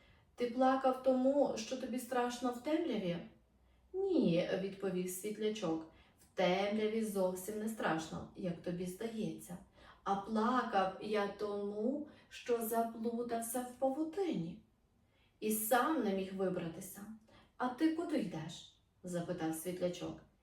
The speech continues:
І мишеня розповіло йому, що йде додому, і йому дуже-дуже страшно. Світлячок був дуже вдячний мишеняті і запропонував йому допомогти.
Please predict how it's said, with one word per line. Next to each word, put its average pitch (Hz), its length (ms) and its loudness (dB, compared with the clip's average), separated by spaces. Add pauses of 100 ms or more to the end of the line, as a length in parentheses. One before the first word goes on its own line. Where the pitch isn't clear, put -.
(240)
І 190 120 -2
мишеня 165 880 0
розповіло 180 720 0
йому, 180 520 0 (200)
що - 180 -4
йде 285 260 4
додому, 170 580 4 (280)
і 226 120 0
йому 226 300 2
дуже-дуже 226 960 -4
страшно. - 520 -6 (920)
Світлячок 185 1000 0
був 185 280 -2
дуже 240 500 2
вдячний 175 520 0
мишеняті 196 840 0 (300)
і 214 120 4
запропонував 185 1120 2
йому 180 260 4
допомогти. 180 720 -4